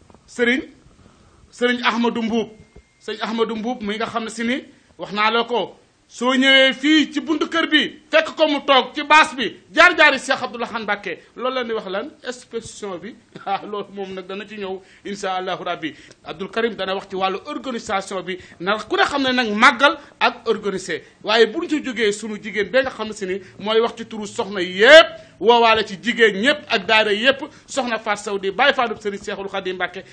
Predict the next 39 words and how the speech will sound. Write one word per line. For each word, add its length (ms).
moom 240
it 140
dana 160
ci 160
ñëw. 220
Bu 160
noppee, 320
ñu 120
jël 200
kàddu 280
gi 180
jox 140
ko 220
Oustaz 340
Gningue, 360
moom 240
it 140
mu 160
am, 180
euh, 280
mu 220
am, 140
muy 180
joxe 220
ci 140
ay 200
kàddoom. 400
Su 160
noppee, 480
ñu 160
jël 180
kàddu 280
gi 120
jox 160
ko 200
Serigne 320
Cheikhul 280
Khadim 280
Mbacké 320